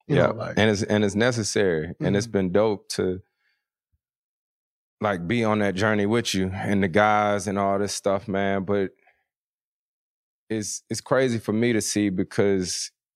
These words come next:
Speaker 2: you know, um, all the guys, the guys that are retired, the guys who came before us, it's, it's a lot to bear.
Speaker 1: Mm-hmm.
Speaker 2: You know, it's a lot, it's a
Speaker 1: Mm-hmm.
Speaker 2: lot of,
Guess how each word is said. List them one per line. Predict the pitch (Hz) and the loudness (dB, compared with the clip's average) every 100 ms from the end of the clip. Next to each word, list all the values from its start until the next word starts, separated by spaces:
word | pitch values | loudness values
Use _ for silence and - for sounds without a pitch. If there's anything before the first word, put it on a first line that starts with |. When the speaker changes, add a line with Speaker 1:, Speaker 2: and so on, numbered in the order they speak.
| _ - | _ -4
Speaker 2:
you | 117 135 | 0 2
know, | 110 101 101 110 113 - 92 | 2 2 0 -2 -6 -12 -8
um, | 95 92 90 90 85 - _ - | -4 -4 -4 -4 -8 -12 _ 0
all | 127 143 | 2 2
the | 110 | 0
guys, | 104 98 95 92 | 0 0 -2 -4
the | 90 | -2
guys | 104 107 107 | 0 0 0
that | 101 | 0
are | 101 | -2
retired, | 95 - 117 117 101 92 - | -4 -2 0 2 2 0 -4
the | 85 | -4
guys | 104 101 101 | -2 -2 -4
who | |
came | 98 117 101 | -4 -2 -2
before | 95 - 117 117 107 92 | -4 -4 -2 2 2 0
us, | 85 | -2
it's, | 113 107 - | -6 -6 -6
it's | 104 - | -4 0
a | |
lot | 104 113 87 | 2 2 0
to | 107 | -4
bear. | 90 135 123 - - | -2 0 0 -4 -6
Speaker 1:
Mm-hmm. | 131 117 127 175 | -4 -2 -2 0
Speaker 2:
You | 135 | 0
know, | 117 110 | 0 0
it's | 107 | 0
a | |
lot, | 104 120 104 107 | 0 2 2 0
it's | 117 | 0
a | |
Speaker 1:
Mm-hmm. | 101 | 0
Speaker 2:
lot | 101 104 | 2 2
of, | 101 92 | 0 -2